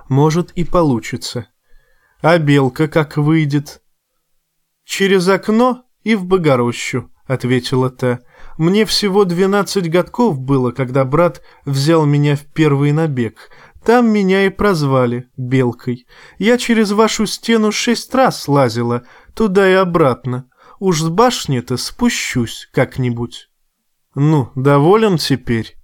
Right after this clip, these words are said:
переметчивый?» — спросила Равена. «Тогда пошли». Громадная кухня Винтерфелла занимала отдельный флигель, стоящий подаль от чертога и жилых зданий.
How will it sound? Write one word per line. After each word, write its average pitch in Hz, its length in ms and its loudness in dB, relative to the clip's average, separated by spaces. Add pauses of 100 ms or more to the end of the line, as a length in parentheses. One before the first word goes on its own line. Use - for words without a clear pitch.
переметчивый?» — 147 960 0 (160)
спросила 127 760 -2
Равена. 127 600 -2 (400)
«Тогда 208 320 2
пошли». 139 560 -2 (920)
Громадная 175 720 2
кухня 151 460 -2
Винтерфелла 127 840 0
занимала 185 600 0
отдельный 175 580 -2
флигель, 127 720 -2
стоящий 139 800 -4
подаль 170 640 0
от 127 240 -6
чертога 165 720 -2
и 151 180 -4
жилых 123 420 0
зданий. 120 760 -6